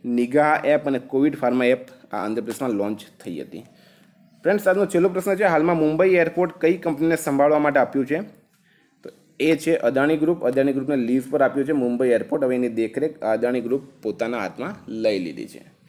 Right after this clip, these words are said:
તો વિદ્યાર્થી મિત્રો, આ હતા આજના કરંટ અફેર્સના પ્રશ્નો. ગઈકાલે તમને એક પ્રશ્ન પૂછવામાં આવ્યો હતો કે હાલમાં વિદેશ મંત્રી એસ જયશંકરે મહાત્મા ગાંધીની મૂર્તિનું કયા દેશમાં અનાવરણ કર્યું? તેનું રાઈટ આન્સર હતો જોર્જિયા.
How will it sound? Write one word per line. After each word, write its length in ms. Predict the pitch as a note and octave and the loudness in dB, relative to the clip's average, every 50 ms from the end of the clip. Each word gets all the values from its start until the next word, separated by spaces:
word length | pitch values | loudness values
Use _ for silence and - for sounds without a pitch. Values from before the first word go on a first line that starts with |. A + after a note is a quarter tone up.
| _ - - - _ _ _ _ - | _ -20 -20 -20 _ _ _ _ -6
તો 60 | C#3 | -2
વિદ્યાર્થી 300 | C#3 C#3+ E3 F#3 F#3 G3 | 0 2 4 4 4 4
મિત્રો, 200 | G#3 G#3 G#3 G#3+ | 4 4 4 4
આ 220 | G3 F3+ F3 F3+ F#3 | 4 4 4 2 2
હતા 140 | - G#3+ G#3+ | 2 2 2
આજના 300 | G3 F3+ E3 F3 F#3 F3+ | 4 2 2 2 -2 -2
કરંટ 380 | - - E3 D#3+ F3 F3+ F3 | 0 2 2 2 2 2 2
અફેર્સના 320 | F3+ E3+ F3+ E3+ F#3 F#3 E3 | 2 2 2 0 0 -2 -2
પ્રશ્નો. 300 | E3 E3 E3+ G3+ G3+ F3 | -2 -2 -2 -2 -2 0
ગઈકાલે 360 | C#3+ C#3+ D3+ C#3+ E3 E3 D#3+ | 2 2 4 4 4 2 4
તમને 200 | D#3+ D#3+ E3 E3 | 2 2 2 2
એક 80 | D3+ | 2
પ્રશ્ન 220 | D3 D3+ C#3+ E3+ E3 | 0 -2 -2 -2 -2
પૂછવામાં 380 | D3+ D#3 D3 E3+ D#3 D3+ D3 | -2 0 0 0 2 2 2
આવ્યો 180 | C3+ C3 C3+ C3+ | 2 4 4 2
હતો 200 | C3 C3 F3 G#3+ A3+ - - - - - - - - - - - - _ - - - - _ - | 2 0 -2 -4 -6 -10 -16 -20 -20 -20 -20 -20 -20 -20 -20 -20 -20 _ -20 -20 -20 -20 _ -6
કે 60 | D#3 | -6
હાલમાં 440 | C#3+ - C#3 C3+ D3+ E3 F3+ G3 F#3 | -4 0 2 2 2 4 4 4 4
વિદેશ 300 | F3 E3+ F3 G3 F#3+ F#3+ | 4 6 4 4 4 2
મંત્રી 260 | G3 F#3+ F#3 G3 G3+ | 0 2 2 2 0
એસ 320 | - - - E3+ F#3+ F#3 E3+ | 0 2 2 2 2 2 2
જયશંકરે 600 | D#3+ F3 E3+ E3+ - F3+ F3 E3 F3 F#3 F#3 F3+ | 2 2 2 2 0 0 0 0 0 0 2 2
મહાત્મા 440 | D#3+ C#3+ C#3 D3+ D3 D3 E3+ F3 | 2 2 2 0 0 0 0 0
ગાંધીની 400 | E3+ D3+ D#3 D3+ D3+ D#3+ E3 F3 | 0 2 0 2 2 2 2 2
મૂર્તિનું 540 | E3 D3+ C#3 C3+ C3+ C3+ D3 E3 E3+ F3 E3+ - - - _ _ _ _ _ _ _ _ _ _ _ _ _ _ _ - | 2 2 0 0 -2 -2 -2 -2 0 0 -2 -6 -10 -18 _ _ _ _ _ _ _ _ _ _ _ _ _ _ _ -4
કયા 180 | F3+ F#3+ G#3 G3 | 0 0 2 4
દેશમાં 320 | E3+ E3 D#3+ F3 E3+ D#3 | 4 2 2 2 0 2
અનાવરણ 360 | C#3 C#3 C3+ C3 C3+ C#3 C3 | 2 2 2 2 2 0 -2
કર્યું? 360 | A#2+ - B2+ A#2+ B2+ E3 A3 A#3 - - _ _ - - _ _ _ _ - - - _ _ _ _ _ _ _ - | 0 -2 -2 -2 -2 -2 -4 -8 -14 -20 _ _ -20 -20 _ _ _ _ -20 -20 -20 _ _ _ _ _ _ _ -6
તેનું 180 | C#3+ D3+ D3 | -2 2 4
રાઈટ 200 | - C3+ D3 D#3 | 4 4 4 2
આન્સર 220 | E3 D3+ F3 D#3+ E3+ | 2 2 2 0 2
હતો 160 | E3+ F#3 E3+ | 0 0 -2
જોર્જિયા. 680 | D3 C3 - A#2+ B2 B2 A#2+ A#2 A2+ A#2 A2+ G2+ F#2+ | -2 -2 0 2 4 4 2 2 0 0 0 0 -2